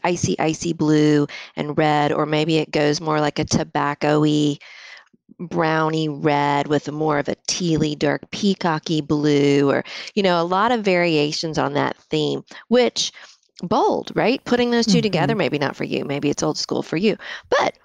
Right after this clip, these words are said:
Speaker 1: for me,
Speaker 2: Yes.
Speaker 1: looking at that, I'm like, "That's,
Speaker 2: Yes.
Speaker 1: that's bold." But I, I, I saw it a lot in your work, kind of going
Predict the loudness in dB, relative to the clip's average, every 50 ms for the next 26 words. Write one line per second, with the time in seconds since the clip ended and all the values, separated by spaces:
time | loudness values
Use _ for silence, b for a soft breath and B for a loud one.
0 | -8 -2 0 2 2 4 4 4 2 2 0 0 -2 0 0 0 2 2 0 0
1 | 0 -2 -2 0 2 2 2 2 2 0 -2 -2 0 2 2 0 0 -2 0 2
2 | 2 2 2 2 0 0 2 2 2 2 2 2 2 0 2 2 2 2 2 0
3 | 2 2 2 2 4 2 2 2 2 0 0 0 2 2 2 2 2 0 -2 -4
4 | -4 -4 -2 -2 -2 -4 -4 -6 -6 -6 -6 -4 -2 -2 0 0 0 -2 -4 -8
5 | -12